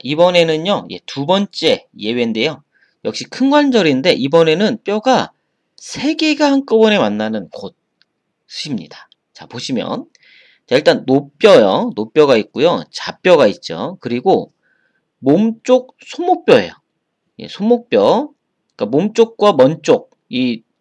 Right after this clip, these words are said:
네 개씩 쭉 있잖아요. 이때 이제 몸쪽에 있는 네 개의 손목뼈겠죠. 자, 이게 만나면 어때요? 뭐 노, 좌, 손목 관절 뭐 이렇게 돼야 되잖아요. 만약에 이걸 쪼르륵 연결한다면. 그런데 그냥 우리가 그냥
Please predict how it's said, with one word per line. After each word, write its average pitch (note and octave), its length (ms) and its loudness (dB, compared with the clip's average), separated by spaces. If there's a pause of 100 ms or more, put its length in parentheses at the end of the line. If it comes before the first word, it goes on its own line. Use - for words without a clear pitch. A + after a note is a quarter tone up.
(240)
네 C3 140 4
개씩 F3+ 380 -2
쭉 D3 100 -4
있잖아요. A2 560 -4
이때 A#2 260 -8
이제 G2+ 320 -4
몸쪽에 D#3+ 380 -2
있는 A#2+ 220 -2
네 A2 160 2
개의 D3+ 200 2
손목뼈겠죠. C#3 680 -8 (1040)
자, - 140 -6
이게 D3 260 -2
만나면 E3+ 500 2
어때요? F3 440 0
뭐 A2+ 360 -6
노, A3 680 0 (160)
좌, F#3 600 2
손목 A#3+ 480 0
관절 D3+ 360 2
뭐 C#3 140 0
이렇게 G3+ 220 0
돼야 C3 220 4
되잖아요. A#2+ 420 0
만약에 G#2 400 -4
이걸 A2 160 -2
쪼르륵 G3 520 -2 (360)
연결한다면. C3 720 -2 (380)
그런데 B2 320 -4
그냥 B2+ 220 -2
우리가 G#2 260 -8
그냥 D3 320 -6